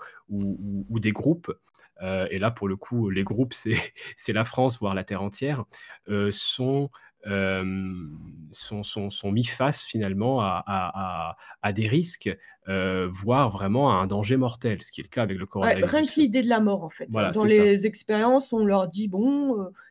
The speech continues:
Speaker 2: imaginez, vous allez mourir, là. » Et, euh, c'est juste ça. Ça, c'est la séance de la mort.
Speaker 1: Voilà.
Speaker 2: Et aussitôt après, il y a des biais.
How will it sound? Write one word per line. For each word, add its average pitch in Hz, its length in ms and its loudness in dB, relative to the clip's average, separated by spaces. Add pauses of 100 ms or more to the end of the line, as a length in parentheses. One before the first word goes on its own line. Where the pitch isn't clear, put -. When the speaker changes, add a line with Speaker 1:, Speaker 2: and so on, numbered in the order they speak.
Speaker 2:
imaginez, 196 580 0
vous 196 260 -6
allez 196 160 4
mourir, 190 840 0
là. » 214 420 -4 (540)
Et, 196 140 2
euh, 190 80 4
c'est 233 180 4
juste 262 240 2
ça. - 160 -2 (320)
Ça, 202 140 -8
c'est 202 140 -4
la 208 140 2
séance 180 360 -4
de 180 60 -8
la 175 100 -6
mort. - 280 -14 (200)
Speaker 1:
Voilà. 101 200 -2
Speaker 2:
Et 196 120 2
aussitôt 269 520 4
après, 262 440 4
il 262 80 0
y 254 40 4
a 220 40 2
des 214 140 0
biais. 170 260 -6